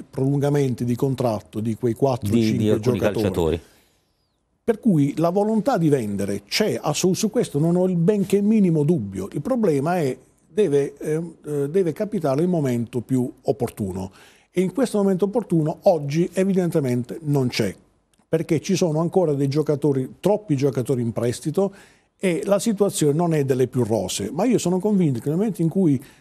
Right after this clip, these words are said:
Speaker 1: ci saranno più giocatori, eh, contrattualizzati, il Bari varrà di più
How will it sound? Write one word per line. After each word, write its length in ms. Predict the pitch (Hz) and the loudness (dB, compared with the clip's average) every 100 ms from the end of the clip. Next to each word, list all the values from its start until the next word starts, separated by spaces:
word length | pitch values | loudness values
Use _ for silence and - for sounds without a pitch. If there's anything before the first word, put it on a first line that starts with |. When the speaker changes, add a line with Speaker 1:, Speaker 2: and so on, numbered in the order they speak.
| _ | _
Speaker 1:
ci 120 | - | -6
saranno 340 | 139 180 170 123 | 0 0 0 -2
più 220 | - 226 | 2 2
giocatori, 760 | 160 151 147 180 180 143 139 - | 2 0 0 2 2 2 -2 -2
eh, 460 | 123 123 117 113 107 | -4 -2 -2 -4 -4
contrattualizzati, 1120 | 170 156 135 - 131 117 104 101 92 - 143 - _ _ - | -2 0 -2 0 0 0 -2 -4 -6 -6 -8 -8 _ _ -4
il 140 | 196 | -2
Bari 320 | 220 127 123 135 | 0 0 0 2
varrà 320 | 156 156 147 | 2 2 0
di 120 | 131 | -2
più 260 | - 117 | 0 0